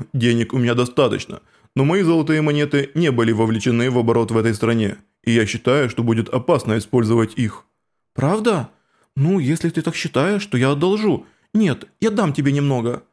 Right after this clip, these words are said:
«Нет, Кина, правда не стоит. Ведь эти деньги в некоторой степени являются наследием твоих родителей. Ты не можешь просто так отдать их кому-то». «Ясно». «Хотя в этой ситуации ты, возможно, не сможешь согласиться со мной,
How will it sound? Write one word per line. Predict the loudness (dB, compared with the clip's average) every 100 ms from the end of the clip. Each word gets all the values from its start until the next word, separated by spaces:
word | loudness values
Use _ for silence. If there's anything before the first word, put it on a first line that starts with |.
| _ _ _ _
«Нет, | 0 2 2 0
Кина, | -2 0 2 0 -2
правда | 0 2 2 0
не | -2
стоит. | -2 -2 -2 -4 _ _ _ -8 -2
Ведь | 0
эти | 0 0 2
деньги | 2 2 0
в | 0
некоторой | 0 0 0
степени | 0 -2 0 0
являются | 2 2 2 2 2
наследием | -2 0 0 2 0
твоих | 0 0 2
родителей. | 2 2 0 0 -2 -4 -10 _ _
Ты | 0
не | 2
можешь | 2 2 0 0
просто | -2 0 -2
так | 0 0 -2 -4
отдать | -4 0 0 0
их | -2
кому-то». | 0 2 0 -4 -8 _ _ _ _ _ -6
«Ясно». | -2 0 0 -2 -2 -4 -4 _ _ _ _ _
«Хотя | -6 0 2
в | 4
этой | 2 0
ситуации | 0 2 0 0 0 2
ты, | 2
возможно, | 2 2 2 2 2 2
не | 0
сможешь | 0 0 0 0
согласиться | 0 0 0 -2 0
со | 0
мной, | 2 0 0